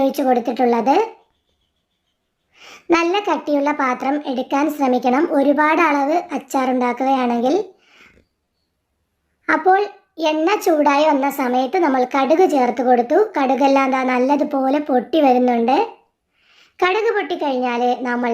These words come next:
നേരത്തെ തയ്യാറാക്കി വെച്ചിട്ടുള്ള ഇഞ്ചിയും പച്ചമുളകും, ആ, അതുപോലെ തന്നെ വെളുത്തുള്ളിയും കൂടി ഈ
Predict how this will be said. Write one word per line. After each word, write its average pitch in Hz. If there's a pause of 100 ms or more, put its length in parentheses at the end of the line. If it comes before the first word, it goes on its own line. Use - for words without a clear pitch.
നേരത്തെ 262
തയ്യാറാക്കി 254
വെച്ചിട്ടുള്ള 240 (400)
ഇഞ്ചിയും 339 (100)
പച്ചമുളകും, 247 (800)
ആ, 277 (200)
അതുപോലെ 311
തന്നെ 254 (240)
വെളുത്തുള്ളിയും 294
കൂടി 240 (260)
ഈ 302